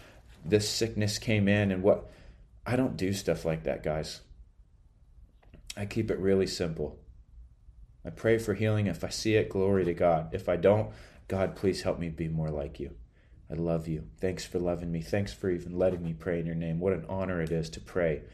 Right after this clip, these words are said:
in the name of Jesus Christ. Listen, I hope that helps. I don't know if you were expecting something more, but honestly, it's very simple. We have a great responsibility,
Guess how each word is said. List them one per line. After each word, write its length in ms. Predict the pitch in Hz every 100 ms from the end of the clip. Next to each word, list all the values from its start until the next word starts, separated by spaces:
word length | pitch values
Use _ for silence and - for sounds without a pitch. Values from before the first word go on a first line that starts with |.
| - - - - -
in 120 | -
the 60 | 82
name 240 | 82 85
of 120 | 80 80
Jesus 300 | 80 78 57
Christ. 440 | - 57 - - - - _ - - - _ - - - - - - - -
Listen, 260 | 117 107 104
I 80 | 101
hope 220 | 120 117
that 160 | 135
helps. 360 | 107 117 113 -
I 80 | 107
don't 180 | 113 -
know 280 | 107 110 110
if 180 | 98 104
you 80 |
were 120 | 98 92
expecting 500 | - - 104 - 98
something 360 | 113 104 104
more, 240 | 98 98 98
but 140 | -
honestly, 560 | 104 107 107 - 107 104 - - -
it's 140 | - -
very 260 | 107 98
simple. 600 | 92 - 92 82 87 82 - - - - - _ - - - _ - - -
We 180 | 101 107
have 300 | 104 107 104
a 60 |
great 500 | 101 90 98 101 110
responsibility, 1080 | 95 92 - 92 90 87 87 90 87 87 85